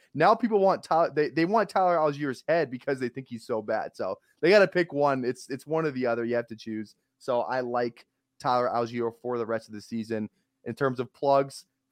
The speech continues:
come hang out Monday night tailgate. We are handing out winners. Not last week, but before that, we were handing out absolute locks. We're gonna get back <laughs> on track, I promise. And it's, it's, it's a great time over there. I break down all the games that happened the week before.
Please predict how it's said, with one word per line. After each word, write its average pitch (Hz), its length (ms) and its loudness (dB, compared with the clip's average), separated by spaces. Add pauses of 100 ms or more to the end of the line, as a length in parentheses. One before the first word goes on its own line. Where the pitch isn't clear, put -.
come 147 180 4
hang 143 200 2
out 135 320 2
Monday 143 440 -2
night 143 300 -2
tailgate. 131 480 0
We 135 160 0
are 135 140 2
handing 135 400 -4
out 120 200 0
winners. 117 440 -2
Not 139 260 2
last 160 320 2
week, 139 240 -6 (240)
but 131 160 2
before 160 400 0
that, 143 220 4
we 135 100 -2
were 127 240 -4
handing 135 320 -2
out 120 200 -2 (100)
absolute 127 520 -4
locks. 117 520 0 (200)
We're 120 140 -4
gonna 147 240 2
get 151 240 0
back 143 320 0
<laughs> - 60 -10
on 135 100 -4
track, 120 380 -2
I 110 100 0
promise. 117 640 -4 (340)
And 120 600 0
it's, 139 200 -2
it's, 143 180 -4
it's 135 180 -4
a 151 40 -4
great 165 320 2
time 180 280 0
over 120 160 -2
there. 104 140 -2
I 101 80 -2
break 135 320 -6
down 131 400 0 (100)
all 120 140 0
the 123 100 -4
games 123 440 -4
that 107 120 -4
happened 113 320 -4
the 107 80 -6
week 120 220 -8
before. 120 520 -2